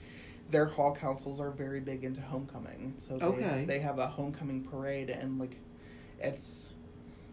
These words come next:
Speaker 1: it's expected that every hall council will do something for the parade.
Speaker 2: Mm-hmm.
Speaker 1: So, you know, quite literally, I was helping with floats one year. I was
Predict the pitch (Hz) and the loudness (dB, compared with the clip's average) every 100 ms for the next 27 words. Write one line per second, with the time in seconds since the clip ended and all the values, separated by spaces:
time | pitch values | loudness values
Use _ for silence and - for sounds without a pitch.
0 | - - 151 143 - - 131 - - - | -6 0 2 0 -2 0 0 0 -6 0
1 | 127 117 135 147 151 - 127 - 156 147 | 2 4 2 2 2 2 0 2 0 0
2 | - 131 131 139 139 170 139 143 - 139 | -2 -4 -2 -4 -2 0 0 0 0 0
3 | - 131 - 143 139 131 156 135 151 135 | 0 -2 0 0 2 0 -2 0 2 4
4 | 131 131 131 135 127 - - - - 135 | 6 6 6 6 4 -2 -8 -10 -4 -2
5 | 127 120 120 131 131 143 139 135 135 131 | -2 -4 0 0 0 -2 -2 -2 2 2
6 | 135 147 131 139 135 - - 147 139 - | 0 -2 0 0 -2 -2 2 2 2 -4
7 | - - 123 139 135 131 131 123 131 131 | -8 -2 -2 0 0 2 2 2 2 -2
8 | - | -2